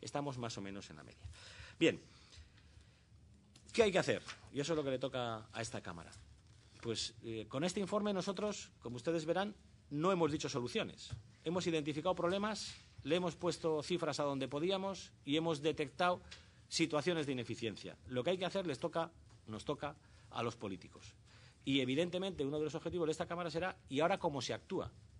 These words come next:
De aquí seguro que salen, o deberían salir, al menos una revisión normativa de lo que tenemos que hacer, legislativamente hablando.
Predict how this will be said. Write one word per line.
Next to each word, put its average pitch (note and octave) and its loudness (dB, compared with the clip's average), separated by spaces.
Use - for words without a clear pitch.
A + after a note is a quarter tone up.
De C3+ 2
aquí A#3+ -2
seguro D#3+ 0
que D#3 -4
salen, F3 0
o G#2+ 0
deberían C#3 6
salir, D#3+ 2
al C#3+ 4
menos G#3 0
una F#3 0
revisión D#3 -2
normativa B2 -2
de C#3 4
lo C3 4
que C3 -2
tenemos C3+ -2
que G#2+ -4
hacer, - -10
legislativamente F#2+ -8
hablando. - -18